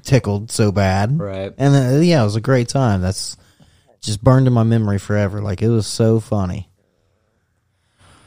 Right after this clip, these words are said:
Speaker 2: That's a real American thing you just said.
Speaker 1: What?
Speaker 2: You were tickled.
Speaker 1: Oh, yeah. Tickled to death.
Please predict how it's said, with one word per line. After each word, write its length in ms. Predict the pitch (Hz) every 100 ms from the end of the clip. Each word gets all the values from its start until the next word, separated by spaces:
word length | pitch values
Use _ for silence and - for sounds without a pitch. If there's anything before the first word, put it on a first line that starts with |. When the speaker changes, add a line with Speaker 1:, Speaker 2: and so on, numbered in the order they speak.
| _ -
Speaker 2:
That's 220 | 110 90
a 20 |
real 220 | 85 92
American 400 | 90 90 92 87
thing 180 | 90 87
you 60 | 85
just 260 | 82 92
said. 360 | - 92 80 73 _ _ _ _ _ _ -
Speaker 1:
What? 340 | 107 80 - _ _ -
Speaker 2:
You 120 | 87
were 60 | 78
tickled. 480 | - 90 - 73 69 _ -
Speaker 1:
Oh, 240 | 135 156
yeah. 200 | 101 80 - - _ _ _ _ _ -
Tickled 320 | 113 127 139
to 40 |
death. 500 | 170 107 85 - -